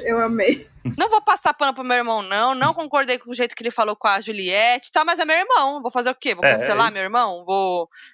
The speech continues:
Speaker 2: não, tô aqui pra ele, sabe? E quando ela, ele sair, eu vou falar pra ele o que eu acho."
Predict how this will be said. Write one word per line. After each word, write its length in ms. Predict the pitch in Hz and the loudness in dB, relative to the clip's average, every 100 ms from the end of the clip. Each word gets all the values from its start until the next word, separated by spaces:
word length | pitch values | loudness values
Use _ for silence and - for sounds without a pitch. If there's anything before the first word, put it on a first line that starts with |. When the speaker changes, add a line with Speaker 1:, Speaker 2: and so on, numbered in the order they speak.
| _ - | _ -4
Speaker 2:
não, 480 | 330 262 254 269 175 | 0 2 0 -2 -4
tô 80 | 196 | -2
aqui 220 | 196 220 | -2 -4
pra 200 | - 240 | 0 2
ele, 320 | 302 269 285 302 | 2 0 -4 -4
sabe? 560 | 262 196 226 233 170 214 | 0 0 -2 -8 -12 -14
E 60 | |
quando 200 | - 226 | -4 0
ela, 200 | 208 214 | 0 0
ele 160 | 208 226 | -2 -4
sair, 320 | - 254 220 | 0 0 2
eu 80 | 240 | -2
vou 120 | 285 | -2
falar 260 | - 381 403 | 0 0 2
pra 160 | 359 | 0
ele 100 | 294 | -2
o 40 | 277 | -2
que 100 | 254 | 0
eu 80 | |
acho." 500 | 214 220 226 - 165 | 2 2 -2 -10 -16